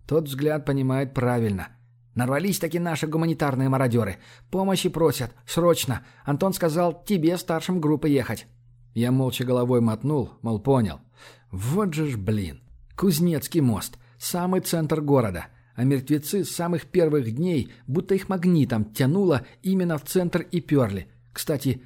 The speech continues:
поэтому у нас так относительно легко получалось разные склады да небольшие магазины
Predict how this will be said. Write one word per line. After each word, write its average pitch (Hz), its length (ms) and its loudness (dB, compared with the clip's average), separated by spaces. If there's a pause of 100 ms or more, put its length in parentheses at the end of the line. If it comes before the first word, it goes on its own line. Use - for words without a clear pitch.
(140)
поэтому 175 500 0
у 147 60 0
нас 156 240 -2
так 151 220 -4
относительно 147 580 -2
легко 127 380 -2
получалось 139 640 0
разные 147 420 -2
склады 156 540 0
да 101 120 0
небольшие 123 440 0
магазины 135 580 0